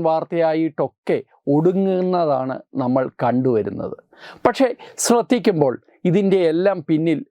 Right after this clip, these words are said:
കൃത്യമായ ഒരു പാറ്റേൺ ഇല്ലേ എന്ന സംശയം, ഇതിൻ്റെ എല്ലാം പിന്നിൽ ഒരു കൃത്യമായ പദ്ധതിയില്ലേ എന്ന സംശയം നമ്മൾക്കുണ്ടാകുന്നത് സ്വാഭാവികമാണ്. കഴിഞ്ഞ ഏതാനും മാസങ്ങൾക്കിടയിൽ, കൃത്യമായി പറഞ്ഞാൽ മൂന്ന്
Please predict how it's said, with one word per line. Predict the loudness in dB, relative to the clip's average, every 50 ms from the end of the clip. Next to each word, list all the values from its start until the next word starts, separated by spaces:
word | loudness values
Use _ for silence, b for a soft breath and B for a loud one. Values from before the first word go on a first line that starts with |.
| _ _ -4
കൃത്യമായ | -4 -2 0 0 0 2 2 0 0 -2 -2 -2 -2
ഒരു | -2 -4 -6 -6 _ -4
പാറ്റേൺ | -2 -2 -4 -6 -4 -2 -2 -2 0 0 -2 -2
ഇല്ലേ | -2 0 0 0 0 -2 _ _ -6
എന്ന | -4 -2 -2 -4 -4 -6 -4 -2
സംശയം, | -2 0 0 0 0 0 -2 -2 -2 -2 -6 B B B B B B 0
ഇതിൻ്റെ | 0 2 2 2 2 2
എല്ലാം | 2 0 0 0 0
പിന്നിൽ | 0 0 0 0 2 0 0
ഒരു | 0 -2 -4 -6
കൃത്യമായ | -6 -4 -4 -2 -2 0 0 0 -2 -2 -4 -4 -2 -4
പദ്ധതിയില്ലേ | -4 -4 -2 -2 -2 0 0 0 -2 -2 0 0 0 0 -2 -2
എന്ന | -4 -4 -6 -6 -4 -4
സംശയം | -4 -4 -4 -4 -4 -4 -4 -4 -6 B B B B B B -2 0
നമ്മൾക്കുണ്ടാകുന്നത് | 2 0 0 0 0 0 0 0 0 0 0 -2 -2 -2 -2 -2 -4 -4 -6 -10 _ -20 -6
സ്വാഭാവികമാണ്. | -2 0 0 0 -2 -2 -2 -2 -2 0 -2 -2 -2 -4 -4 -6 -8 -10 -12 -14 _ _ _ B B B B B B B B B B B 0
കഴിഞ്ഞ | 0 2 2 0 0 2 2 2 2 2
ഏതാനും | 2 2 0 0 0 0 0 0 0 0
മാസങ്ങൾക്കിടയിൽ, | 0 -2 -2 -4 -2 -2 -2 -2 -2 -2 -2 -2 -2 -2 -4 -8 -14 _ _ -4
കൃത്യമായി | -2 -2 0 0 0 0 0 0 0 -2
പറഞ്ഞാൽ | -2 0 0 -2 -2 -2 -2 0
മൂന്ന് | 0 0 0 0